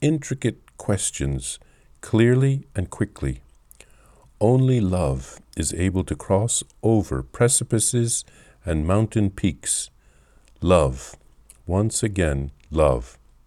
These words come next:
May nineteen thirty-seven. A strange darkness sometimes invades my intellect.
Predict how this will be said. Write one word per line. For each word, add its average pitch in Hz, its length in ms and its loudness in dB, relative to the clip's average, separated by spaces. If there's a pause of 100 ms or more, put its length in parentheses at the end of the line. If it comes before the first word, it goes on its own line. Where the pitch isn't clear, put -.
(1400)
May 90 480 2 (220)
nineteen 85 440 -2
thirty-seven. 76 800 0 (1200)
A - 80 0
strange 131 720 2
darkness 101 480 0
sometimes 82 640 0
invades 78 540 0
my 73 140 0
intellect. 73 760 -4